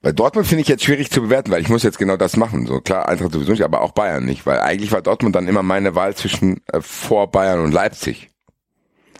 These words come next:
Aber wenn Bayern weg ist, weiß ich auch nicht, ob Dortmund dann meine erste Wahl wäre. Da müsste ich eigentlich drüber nachdenken. Weil die eigentlich immer nur dann so da waren. Ich hab schon auch so in der Jugend Sympathien für die gehabt.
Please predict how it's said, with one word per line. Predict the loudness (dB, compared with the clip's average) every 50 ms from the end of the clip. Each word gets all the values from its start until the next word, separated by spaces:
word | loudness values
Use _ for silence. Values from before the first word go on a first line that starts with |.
| _ _ _
Aber | -2 0 2 0 2 2
wenn | 0 0 0
Bayern | 0 0 0 0 0 0
weg | 0 -2 0 0
ist, | -2 -2 -2 -4 -6 -4
weiß | -2 -2 -2 0
ich | 0 0
auch | 2 2
nicht, | 2 0 0
ob | -2 0
Dortmund | -2 -2 0 0 0 2
dann | 2 0
meine | 0 0 0 0
erste | -2 -2 -4 -4 -6 -6 -4
Wahl | -4 -4 -2 -2
wäre. | -2 -2
Da | -2 -2
müsste | -2 -6 -6 -8
ich | -6 -4
eigentlich | -4 -4
drüber | -4 -4 -2 -2
nachdenken. | -2 -4 -4 -8 -8 -8 -10 -12 -14 _ _ _ _ _ _ _ _ _ _ _
Weil | -6 -6 -4
die | -4 -4 -2 0 0
eigentlich | 0 0 0 -2 -2 0 2
immer | 2 4 4 4 4
nur | 4 4 4 4 4 4 2
dann | 2 2 2 2 2
so | 4 4 4 4 4
da | 4 4 2 4 4
waren. | 2 2 2 2
Ich | 0 0
hab | -2 -4 _ _ _ -4
schon | -2 -2 -2 -2 -2
auch | -2 -2 -2 -4 -10 -6
so | -2 0 2
in | 2 4
der | 2 2
Jugend | 2 2 2 2 2 2
Sympathien | 2 0 0 0 -2 0 0 0 0
für | 0 -2 -2
die | 0 0
gehabt. | 0 -2 -4 -6 -10